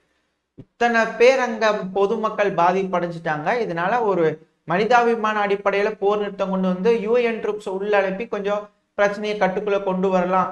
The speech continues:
அப்படிங்கிறது கூட ஒரு முடிவு வரல, ஒரு பேச்சுவார்த்தை வரல, ஒரு உடன்படிக்கை வரலன்னா பல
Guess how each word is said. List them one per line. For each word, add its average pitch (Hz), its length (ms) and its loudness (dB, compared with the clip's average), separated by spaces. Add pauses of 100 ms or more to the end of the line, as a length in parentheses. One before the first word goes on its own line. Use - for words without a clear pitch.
(100)
அப்படிங்கிறது 175 520 -4
கூட 202 200 0
ஒரு 190 160 -4
முடிவு 180 320 -2
வரல, 160 240 -2 (220)
ஒரு 147 100 -8 (100)
பேச்சுவார்த்தை 190 640 -2
வரல, 160 280 0
ஒரு 147 100 -4 (120)
உடன்படிக்கை 175 640 -2
வரலன்னா 143 380 -2 (580)
பல 185 200 4